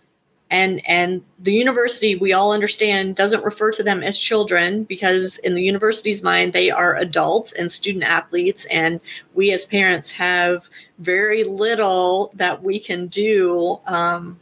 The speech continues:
on behalf of our children once they are in college. So it's, it's a tough one. But Tina, you've now kind of morphed into this role of, like you said, mentoring these players. Talk to us a little bit more about this transition coach for athletes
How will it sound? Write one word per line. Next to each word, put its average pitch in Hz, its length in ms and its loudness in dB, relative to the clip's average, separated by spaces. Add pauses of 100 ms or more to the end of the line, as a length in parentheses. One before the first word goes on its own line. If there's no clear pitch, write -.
(120)
on 185 180 2
behalf 180 540 0
of 170 160 -2
our 165 160 4
children 165 600 -2
once 165 300 -2
they 170 140 2
are 151 200 4
in 160 140 -2
college. - 720 -2 (400)
So 180 720 2
it's, 285 260 0
it's 240 220 0
a 254 100 0
tough 254 320 -2
one. 170 380 0
But 185 560 0 (360)
Tina, 277 260 0
you've 254 360 0
now 226 380 2
kind 208 240 -4
of 185 160 0
morphed 185 520 0
into 190 280 -2
this 180 280 0
role 196 640 2
of, 175 380 0
like 180 200 0
you 190 80 -6
said, 240 360 0
mentoring 190 640 0
these 180 220 -2
players. 202 640 0 (320)
Talk - 300 -2
to 427 80 2
us 403 140 0
a 302 40 -4
little 285 200 -2
bit 226 260 0
more 185 360 0
about 175 360 -4
this 185 220 -4
transition 185 580 -2
coach 185 280 -2
for - 220 -2
athletes - 800 2